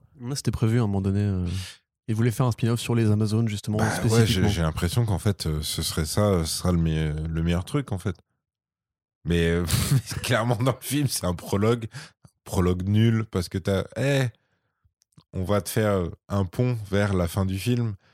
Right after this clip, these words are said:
Speaker 2: Enfin, pff, on va, on va pas spoiler maintenant parce que c'est après, mais, pff,
Speaker 1: Faut pas prendre de
Speaker 2: c'est,
Speaker 1: raccourcis.
Speaker 2: c'est très compliqué.
Speaker 1: <laughs>
Speaker 2: Le, le côté, le pouvoir.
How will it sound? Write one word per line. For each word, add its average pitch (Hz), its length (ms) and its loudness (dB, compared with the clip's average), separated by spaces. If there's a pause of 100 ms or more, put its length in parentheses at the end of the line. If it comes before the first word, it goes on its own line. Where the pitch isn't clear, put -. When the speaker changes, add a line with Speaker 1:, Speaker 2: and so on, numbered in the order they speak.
(680)
Speaker 2:
Enfin, 92 280 -2
pff, - 380 -12 (160)
on 95 120 0
va, 90 100 0
on 90 200 2
va 82 100 2
pas 87 140 0
spoiler 92 420 0
maintenant 90 420 0
parce 85 180 -6
que 82 140 -6
c'est 78 180 -4
après, 117 320 0
mais, 90 220 -4
pff, - 260 -14 (240)
Speaker 1:
Faut 117 60 -14
pas 120 100 0
prendre 120 220 0
de 110 40 2
Speaker 2:
c'est, 107 60 4
Speaker 1:
raccourcis. 98 480 -2
Speaker 2:
c'est 90 120 -10
très 117 300 0
compliqué. 92 460 -2 (320)
Speaker 1:
<laughs> - 280 -8
Speaker 2:
Le, 92 260 4
le 95 100 4
côté, 110 320 4
le 101 120 2
pouvoir. 110 400 2